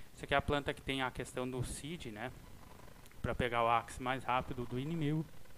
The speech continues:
Essa aqui é uma planta que agora tá zero ponto zero meia dois, tá em leilão decrescente. Porém, era uma planta que antes era encontrar zero ponto zero cinco.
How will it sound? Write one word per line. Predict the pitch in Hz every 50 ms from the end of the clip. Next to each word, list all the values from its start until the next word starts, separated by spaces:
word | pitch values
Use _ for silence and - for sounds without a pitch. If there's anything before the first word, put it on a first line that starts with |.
| - - - - - - - - - - - - - - -
Essa | 127 120 - - 127
aqui | - - 139
é | 123
uma | 127 131 123
planta | - - 135 127 120 - - 120
que | - - 120 113
agora | 113 110 110 117 117 117 117 117
tá | 113 - 120 113
zero | 113 120 123 127 127
ponto | - 139 123 110 -
zero | 127 120 120 117
meia | 120 123 143
dois, | 147 143 139 143 139 - - - - - - - - - - - - - - -
tá | - 123
em | 123
leilão | 127 131 127 120 117 117 117
decrescente. | 127 151 - - 180 - - 143 135 151 - - - - - - - - - - - - - - - - - - - -
Porém, | - 143 135 135
era | 143 143
uma | 147 143 139 -
planta | - 147 143 143 143 156
que | - - 143
antes | 139 139 139 139
era | 143 143 143
encontrar | 135 - 135 127 135 139 143
zero | 123 135 143 147 -
ponto | - 147 139 131
zero | 127 135 143 143 135
cinco. | - - - 143 147 143 131 - -